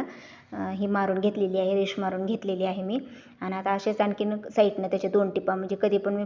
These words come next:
फिटिंग करते आणि तीन तीन टिपा मारीत असते, आणखीन दोन टिपा मारून घेते. म्हणजे, अं, जरी कमी जास्त नंतर कधी आपल्याला तब्येत आपली कमी जास्त झाली तर आपल्याला ते उकलून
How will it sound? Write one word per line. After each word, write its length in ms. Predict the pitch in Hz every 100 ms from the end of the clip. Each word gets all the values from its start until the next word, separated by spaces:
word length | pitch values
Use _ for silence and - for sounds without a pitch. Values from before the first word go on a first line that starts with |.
| 220
फिटिंग 240 | 220 202
करते 220 | 185 190
आणि 160 | 190 190 196
तीन 140 | 190
तीन 180 | 185 180
टिपा 240 | 180 185
मारीत 360 | 190 185 180 185
असते, 280 | 180 208 233
आणखीन 360 | 202 185 196
दोन 200 | 202 196
टिपा 240 | 185 185 196
मारून 380 | 220 214 190
घेते. 400 | 190 - 220 269 - - - - -
म्हणजे, 420 | - 190 180 185 180
अं, 220 | 180 185 180 - - - 185
जरी 200 | 196 196
कमी 400 | - - 202 190
जास्त 280 | 196 196 196
नंतर 240 | 190 190
कधी 220 | 190 190 190
आपल्याला 580 | 185 185 180 185 185 185 - - _ -
तब्येत 280 | 190 185 185
आपली 200 | 190 220
कमी 220 | 208 196 180
जास्त 200 | 190 202
झाली 260 | 190 196 190
तर 100 | 190
आपल्याला 320 | 190 185 180
ते 360 | 240 285 - - - _ _
उकलून 540 | - 208 196 208 240